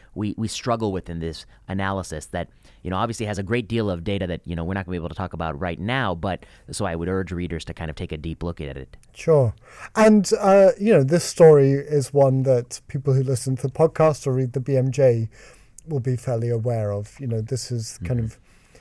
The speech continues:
Speaker 2: classic overdiagnosis, but now taken out of treatment and into, into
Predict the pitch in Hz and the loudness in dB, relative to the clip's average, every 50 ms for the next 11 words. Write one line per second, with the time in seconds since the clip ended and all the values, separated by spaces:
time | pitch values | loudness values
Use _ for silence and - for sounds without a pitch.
0 | _ _ _ - - - 160 139 123 - - 135 131 135 - - _ _ _ _ | _ _ _ -10 -2 0 0 0 0 0 0 0 0 -2 -6 -20 _ _ _ _
1 | _ _ _ - - 156 143 131 139 127 143 135 127 123 - - 135 135 127 - | _ _ _ -6 -4 -2 0 0 0 2 2 2 0 0 0 -2 0 0 -2 -4
2 | - 113 104 101 - - _ _ - 143 135 139 - - - 139 139 139 135 131 | -6 -8 -8 -8 -10 -14 _ _ -2 -2 -2 -2 -8 -8 -4 -2 -2 0 -2 -2
3 | 123 - 139 131 - 131 127 127 127 120 - 127 120 117 110 - - - 254 196 | -2 -2 -4 -4 -2 -2 -4 -2 -4 -4 -6 -6 -8 -8 -8 -12 -8 -8 -6 -4
4 | 170 160 139 135 - 151 139 135 131 135 131 - - 135 127 127 127 135 - 139 | -2 -2 -2 -2 -2 -2 -2 -2 -2 -2 -4 -4 -2 -2 0 -2 -2 -4 -4 -4
5 | 123 120 117 - - 120 117 117 117 | -4 -4 -4 -4 -6 -4 -4 -2 -4